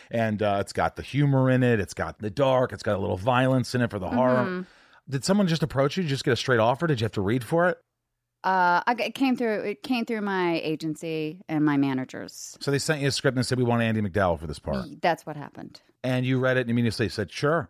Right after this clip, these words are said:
Speaker 2: And I read it and it's great. And I said, "Yeah, I'd love to do this."
Speaker 1: Was it a big
Speaker 2: I was
Speaker 1: budgeted film?
Speaker 2: early, early on. I was one of the first people that jumped in.
Speaker 1: Really?
Speaker 2: It was not a big budget film. It's, but it's making good money. So I think that Fox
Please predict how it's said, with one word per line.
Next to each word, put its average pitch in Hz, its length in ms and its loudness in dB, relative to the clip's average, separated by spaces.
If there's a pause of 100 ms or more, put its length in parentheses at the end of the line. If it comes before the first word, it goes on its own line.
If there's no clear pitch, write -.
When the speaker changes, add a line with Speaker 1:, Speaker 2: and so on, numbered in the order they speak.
(120)
Speaker 2:
And 165 200 2
I 151 180 2
read 180 220 2
it 170 120 -2
and 151 80 -4
it's 147 100 -10
great. - 520 -8
And 151 120 -2
I 147 40 0
said, 147 240 -4
"Yeah, 147 160 2
I'd 147 80 -4
love 139 140 -4
to - 100 -14
do - 120 -8
this." - 160 -8
Speaker 1:
Was 147 140 -2
it 165 60 0
a 156 60 0
big 165 140 -2
Speaker 2:
I - 120 0
was 160 160 -2
Speaker 1:
budgeted 170 100 0
film? - 140 2
Speaker 2:
early, 233 420 0
early 196 240 0
on. 156 440 0
I 180 100 -4
was 180 160 -2
one 190 100 0
of 151 60 0
the 151 60 -4
first 156 200 -10
people 160 240 -8
that - 140 -8
jumped 139 240 -6
in. 85 240 -8
Speaker 1:
Really? 160 460 0
Speaker 2:
It 214 40 0
was 202 180 0
not 226 200 0
a 220 40 -4
big 175 200 -6
budget 214 340 -8
film. - 320 -10 (380)
It's, 151 200 -4
but 156 280 4
it's 151 160 0
making 139 500 2 (100)
good 156 140 -2
money. 131 460 -2
So 147 260 -2
I - 80 2
think 151 400 2
that - 280 0
Fox - 380 -2